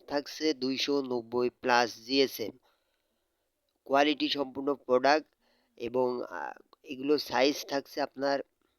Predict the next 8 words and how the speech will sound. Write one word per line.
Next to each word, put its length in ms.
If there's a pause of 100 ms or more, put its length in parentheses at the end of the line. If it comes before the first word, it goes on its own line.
(200)
ছত্রিশ, 640
আটত্রিশ, 520
চল্লিশ, 540
বিয়াল্লিশ, 600
চুয়াল্লিশ 520
পর্যন্ত। 560 (560)
সারা 340
বাংলাদেশে 640